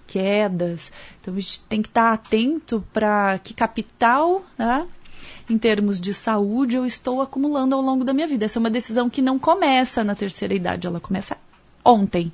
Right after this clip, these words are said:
né? Já começou. Então, a, a ideia é que a gente se prepara muito pouco pra envelhecer com, com uma boa saúde ou ter acesso a recursos, ah, digamos assim, limitados, mas que sejam,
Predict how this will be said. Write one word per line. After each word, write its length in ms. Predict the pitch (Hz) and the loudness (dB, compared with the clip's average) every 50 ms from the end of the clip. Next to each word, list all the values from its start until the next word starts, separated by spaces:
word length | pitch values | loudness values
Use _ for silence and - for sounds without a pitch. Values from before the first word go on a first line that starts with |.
| - - - | -10 -6 -2
né? 200 | 196 196 233 247 - - - - - - | -2 -2 -2 -2 -6 -16 -18 -18 -16 -10
Já 220 | - 202 190 208 202 | -6 0 2 2 2
começou. 520 | - - 240 220 269 302 - - 214 196 - - - - - - - | 2 2 2 2 2 0 2 0 0 0 0 -6 -18 -20 -20 -20 -12
Então, 500 | - - 220 220 220 226 233 226 233 220 - - 294 294 269 226 - - | -4 -2 0 2 4 4 4 4 2 0 0 -6 -10 -10 -10 -12 -12 -6
a, 400 | - 202 196 202 202 - - - | -2 0 2 4 4 4 4 4
a 40 | 208 | 4
ideia 300 | 214 196 226 220 226 233 | 4 6 6 6 6 4
é 40 | 233 | 4
que 80 | - 240 | 2 2
a 20 | |
gente 160 | 220 226 226 | 2 2 2
se 100 | - - | 0 0
prepara 320 | 226 262 277 277 277 262 240 | 0 0 2 4 4 4 4
muito 280 | 233 240 226 - 269 | 4 4 2 2 -2
pouco 400 | 247 - 302 262 233 208 - 208 | -4 0 2 4 4 4 2 -2
pra 180 | 196 - 202 202 | -2 -2 -2 0
envelhecer 540 | 202 202 185 202 196 196 202 - - 190 180 | 0 0 2 2 0 0 -2 -2 -4 -4 -4
com, 320 | - 202 190 185 185 175 160 160 - _ - | -2 -4 -4 -2 -4 -6 -8 -10 -18 _ -6
com 100 | - 202 | -4 -2
uma 160 | 196 190 190 | -2 0 -2
boa 460 | 185 175 180 190 190 190 196 185 185 | 0 0 2 4 6 6 6 4 2
saúde 600 | 175 - - 185 185 190 196 220 233 233 202 175 | 0 -4 -4 -4 -2 0 2 2 2 2 2 0
ou 80 | 185 190 | -2 -4
ter 360 | - - 202 202 196 190 180 - - - - - - | -2 -2 0 0 0 -2 -4 -8 -16 -20 -20 -12 -4
acesso 560 | - 202 208 - - - 196 196 190 - - 208 | -4 -4 -2 -2 2 4 4 4 2 0 -2 0
a 40 | |
recursos, 960 | 202 196 220 226 - - 226 220 220 226 220 214 - - 233 226 214 - - - - | 2 2 0 -2 -2 -4 -2 -2 0 -2 -4 -6 -6 -6 -6 -6 -8 -8 -10 -6 -4
ah, 640 | 202 202 196 196 190 190 190 190 185 185 185 180 180 | -2 0 0 2 0 0 0 0 0 0 0 -2 -2
digamos 500 | 180 175 196 208 185 202 190 196 196 196 | -4 -4 -4 -2 -2 0 0 -2 -2 -4
assim, 220 | 202 - 208 196 | -4 -2 0 0
limitados, 760 | 202 214 247 269 254 247 - - 214 208 220 233 247 269 247 247 | 0 2 2 2 0 0 2 4 4 4 4 2 0 -2 -2 0
mas 260 | 233 233 240 - - | 0 -2 -2 -4 -6
que 80 | - | -10
sejam, 560 | 233 - - 233 220 220 208 220 233 233 220 | -10 -4 -2 0 0 0 2 0 0 0 -2